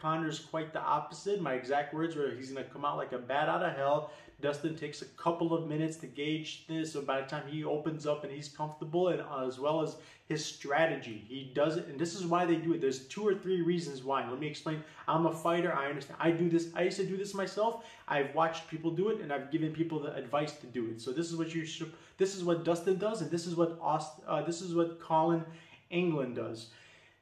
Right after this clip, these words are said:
Uh, and a lot of even professional race car drivers do it in a different concept, where you gotta, you let go of the gas just enough so you're li-, you're giving your opponent a sense of that he thinks you're giving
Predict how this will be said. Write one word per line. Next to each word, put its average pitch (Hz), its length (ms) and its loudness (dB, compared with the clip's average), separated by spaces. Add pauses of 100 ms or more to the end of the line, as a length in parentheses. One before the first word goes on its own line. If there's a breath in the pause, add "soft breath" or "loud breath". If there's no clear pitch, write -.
(160)
Uh, 147 160 2 (120)
and 156 500 0
a 151 140 2
lot 160 200 6
of 160 120 4
even 170 260 4
professional 165 600 0
race 165 300 4
car 151 180 2
drivers 131 500 2
do 139 180 -4
it 143 100 -2
in 135 120 -2
a 127 80 0
different 135 600 -6
concept, 135 480 -4 (380)
where 165 140 -2
you 143 100 -4
gotta, 151 360 4 (300)
you 165 380 0
let 180 240 2
go 202 220 6
of 220 60 -6
the 247 60 0
gas 165 600 0
just 156 300 0
enough 180 560 2 (520 loud breath)
so 156 480 2 (160 loud breath)
you're 156 400 8
li-, 156 260 0
you're 156 440 4
giving 185 480 2
your 160 320 6
opponent 190 720 0 (400 loud breath)
a 147 180 2
sense 180 460 -4
of 143 300 -2
that 143 240 -2
he 156 100 -12
thinks 202 380 -2
you're 151 100 0
giving 160 420 2